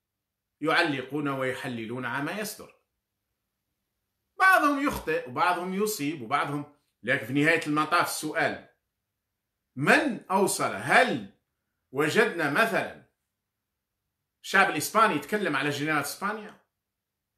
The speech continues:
أو يحلوا ما يقومون به؟ لا. ولا الألمان،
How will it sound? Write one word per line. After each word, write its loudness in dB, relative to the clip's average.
أو 2
يحلوا 0
ما -2
يقومون -2
به؟ -6
لا. -20
ولا 4
الألمان، -4